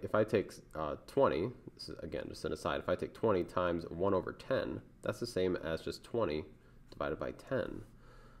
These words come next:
All right, so I'm gonna write this,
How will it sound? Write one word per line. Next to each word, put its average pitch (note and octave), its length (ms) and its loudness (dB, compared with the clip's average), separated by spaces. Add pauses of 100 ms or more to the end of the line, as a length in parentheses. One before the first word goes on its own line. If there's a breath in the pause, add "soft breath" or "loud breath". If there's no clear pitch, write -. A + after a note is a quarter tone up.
(280 soft breath)
All E2 80 -2
right, D#2+ 200 0
so F2+ 360 8 (400 loud breath)
I'm A#2 160 12
gonna B2+ 160 12
write A2+ 340 8
this, G#2+ 300 6